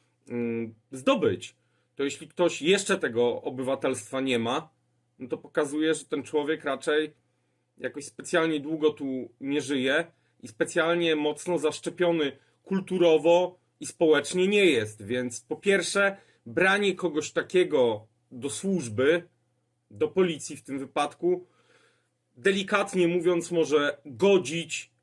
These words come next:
w bezpieczeństwo kraju. Natomiast jest, jest też drugi aspekt, taki aspekt stricte społeczny.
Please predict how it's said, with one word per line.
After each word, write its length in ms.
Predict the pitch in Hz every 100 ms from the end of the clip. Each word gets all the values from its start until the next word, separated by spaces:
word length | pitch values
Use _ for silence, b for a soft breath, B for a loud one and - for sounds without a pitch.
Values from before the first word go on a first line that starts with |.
| _ _ _ _ _
w 120 | 135
bezpieczeństwo 1040 | 113 190 - 160 165 139 123 - 120 113 - _
kraju. 460 | 160 139 107 87 - _ _ _ _ _
Natomiast 340 | 131 143 185 180
jest, 200 | 165 190
jest 260 | - -
też 160 | 190 156
drugi 400 | 170 233 - -
aspekt, 540 | 127 - - 135 -
taki 220 | - 156
aspekt 400 | 139 156 - 156
stricte 400 | - - 175 -
społeczny. 720 | 151 - 123 117 117 175 208